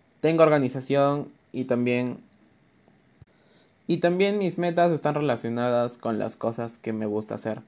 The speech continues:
Entonces, esto me da la confianza para saber que sí las puedo lograr. La segunda pregunta es,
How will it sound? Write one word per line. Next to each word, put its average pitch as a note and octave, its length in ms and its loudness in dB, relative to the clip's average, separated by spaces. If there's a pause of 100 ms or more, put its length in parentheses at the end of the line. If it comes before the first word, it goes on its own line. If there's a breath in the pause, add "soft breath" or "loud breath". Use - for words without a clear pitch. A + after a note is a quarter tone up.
(760 soft breath)
Entonces, C3 840 2
esto C#3+ 300 0
me C#3 100 2
da B2+ 120 4
la B2+ 120 4
confianza C#3+ 680 -2
para A2 200 2
saber A#2 320 0
que A2+ 140 -6
sí A#2 180 -4
las G#2+ 160 -2
puedo G#2+ 240 -4
lograr. G#2 320 -6 (1160 soft breath)
La C#3+ 240 4
segunda D#3+ 440 2
pregunta B2+ 440 2
es, A2 240 -10